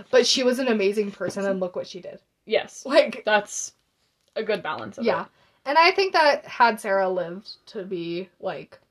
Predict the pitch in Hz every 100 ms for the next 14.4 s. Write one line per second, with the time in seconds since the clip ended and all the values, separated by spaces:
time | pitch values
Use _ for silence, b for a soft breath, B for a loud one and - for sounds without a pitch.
0 | _ _ _ - 208 180 190 190 - -
1 | 196 185 190 185 151 160 170 180 190 202
2 | 233 254 269 262 262 262 254 254 269 214
3 | 220 175 190 b _ 214 196 214 185 180
4 | 190 _ _ - 226 208 - 226 196 190
5 | - 226 254 196 - 220 208 196 196 190
6 | 190 190 - 214 202 196 190 175 175 -
7 | 226 233 220 226 190 175 190 220 196 190
8 | 190 190 190 185 180 175 185 196 214 -
9 | 233 226 220 208 208 _ 190 180 - _
10 | _ - 233 220 - 214 202 196 202 175
11 | - 208 226 208 208 208 208 - 208 -
12 | 208 190 - 196 180 185 - 190 196 175
13 | 190 175 185 196 - 180 175 - 185 -
14 | 147 156 196